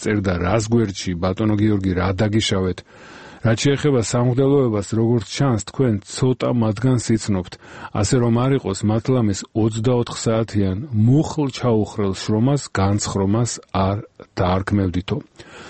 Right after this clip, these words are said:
სამწუხაროა ნუგზარ ათასცხრასსამოცდაოთხის აზრით, რომ მისთვის გაურკვეველი მიზეზების გამო სხვა ადამიანების შეურაცხყოფა და გულის ტკენა არაფრად მიაჩნია ამ ბლოგის ავტორს. "მე თავს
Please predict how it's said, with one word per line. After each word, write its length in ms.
სამწუხაროა 760
ნუგზარ 360
ათასცხრასსამოცდაოთხის 1400
აზრით, 480
რომ 160
მისთვის 380
გაურკვეველი 480
მიზეზების 460
გამო 220
სხვა 220
ადამიანების 560
შეურაცხყოფა 800
და 160
გულის 520
ტკენა 300
არაფრად 680
მიაჩნია 680
ამ 240
ბლოგის 400
ავტორს. 560
"მე 260
თავს 220